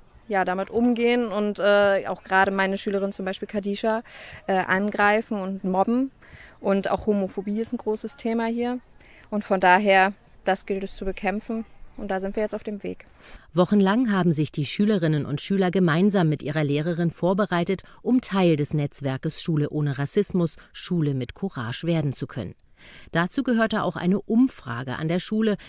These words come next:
Speaker 2: in der alle, die an der Schule lernen, lehren und arbeiten, befragt wurden.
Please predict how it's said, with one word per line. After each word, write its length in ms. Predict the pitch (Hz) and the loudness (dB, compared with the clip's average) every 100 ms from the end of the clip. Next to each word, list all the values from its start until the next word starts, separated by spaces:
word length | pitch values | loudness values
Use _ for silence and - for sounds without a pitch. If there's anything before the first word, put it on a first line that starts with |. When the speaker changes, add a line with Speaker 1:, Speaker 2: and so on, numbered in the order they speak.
| - | -8
Speaker 2:
in 140 | - | -2
der 200 | 185 175 | 0 0
alle, 220 | - 214 254 | 0 0 0
die 200 | 208 - | -2 -4
an 120 | 165 | -4
der 120 | 151 | -4
Schule 340 | 143 160 147 | -6 -6 -4
lernen, 600 | 139 139 135 165 220 262 269 - - | -2 -2 0 2 2 0 -4 -14 -4
lehren 520 | 156 180 220 220 226 | 6 8 8 6 2
und 240 | 233 - | 0 -2
arbeiten, 480 | 156 143 135 123 156 | -4 -4 -4 -4 -6
befragt 520 | 196 - 143 117 - | -6 -8 -8 -10 -10
wurden. 320 | 113 92 87 | -12 -12 -14